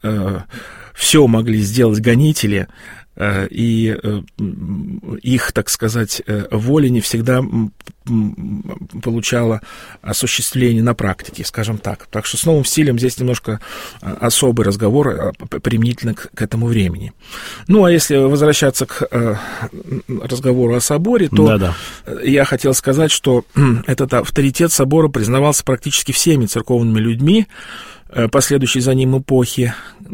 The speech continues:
Speaker 1: которая, как мы знаем, ознаменовалась невиданными гонениями на церковь. И эти гонения, эм,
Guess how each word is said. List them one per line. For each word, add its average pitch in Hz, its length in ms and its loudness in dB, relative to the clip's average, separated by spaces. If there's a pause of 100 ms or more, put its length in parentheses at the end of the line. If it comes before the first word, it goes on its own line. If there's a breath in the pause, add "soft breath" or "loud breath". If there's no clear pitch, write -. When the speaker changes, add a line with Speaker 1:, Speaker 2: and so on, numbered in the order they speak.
(100)
Speaker 1:
которая, 117 460 0
как - 240 -4
мы 123 100 0
знаем, 117 440 0 (580 loud breath)
ознаменовалась 117 840 0
невиданными 123 540 2
гонениями 151 580 2
на 139 140 0
церковь. 135 560 0 (800 loud breath)
И 113 400 2
эти 139 200 0
гонения, 147 760 4 (320 loud breath)
эм, 107 840 -4